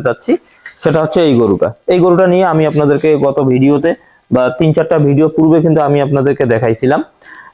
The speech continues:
যে এই গরুটা নিয়ে কিন্তু একটু সমস্যা আছে। কি সমস্যা আছে? সেটা হচ্ছে যে এই দেখুন, এটা কিন্তু আমরা নতুন কিনছি, ওর শরীরের মাংসটা একটু দেখুন, ও কিন্তু একটু স্বাস্থ্যটা ভালো আছে, কিন্তু এর যে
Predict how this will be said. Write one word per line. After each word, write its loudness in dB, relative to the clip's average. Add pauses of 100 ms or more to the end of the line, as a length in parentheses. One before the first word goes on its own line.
(100)
যে 2 (140)
এই 2
গরুটা 2
নিয়ে 2
কিন্তু 2
একটু -2 (580)
সমস্যা 0 (120)
আছে। -4 (260)
কি -2 (120)
সমস্যা 0 (100)
আছে? -2 (400)
সেটা 0
হচ্ছে -2
যে 2 (560)
এই 2
দেখুন, 0 (260)
এটা 0
কিন্তু 2
আমরা 0
নতুন 0
কিনছি, 0 (1120)
ওর 2 (100)
শরীরের 2
মাংসটা 0
একটু -2
দেখুন, -2 (200)
ও 0
কিন্তু 2
একটু -4
স্বাস্থ্যটা -2 (100)
ভালো 0 (100)
আছে, -2 (420)
কিন্তু 2 (180)
এর 2
যে 2